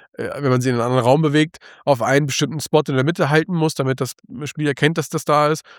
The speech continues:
Und dann, wenn dann noch ein weiterer kommt, dann musst du halt die Miniatur, die schon auf dem Hotspot steht, zur Seite schieben, damit die andere auch noch erkannt wird und so. So ein bisschen fiddly.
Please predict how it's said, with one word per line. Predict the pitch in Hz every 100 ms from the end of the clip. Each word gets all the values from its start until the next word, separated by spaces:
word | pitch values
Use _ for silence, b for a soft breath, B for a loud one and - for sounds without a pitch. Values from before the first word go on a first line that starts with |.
| B
Und | 139 131
dann, | 135
wenn | 143
dann | 135 127
noch | 127
ein | 127
weiterer | 127 156 175 -
kommt, | 151 143
dann | 135
musst | 135
du | 139
halt | 123
die | 123
Miniatur, | 127 127 123 135
die | 123
schon | -
auf | 120
dem | 127
Hotspot | 143 - 139
steht, | 139 127
zur | 127
Seite | 131 160
schieben, | 175 170 147
damit | 123
die | 123
andere | 131 131
auch |
noch | 147
erkannt | 139 147
wird | 151
und | 143
so. | 143 B B B B
So | 139
ein |
bisschen | 147 156
fiddly. | 139 175 175 180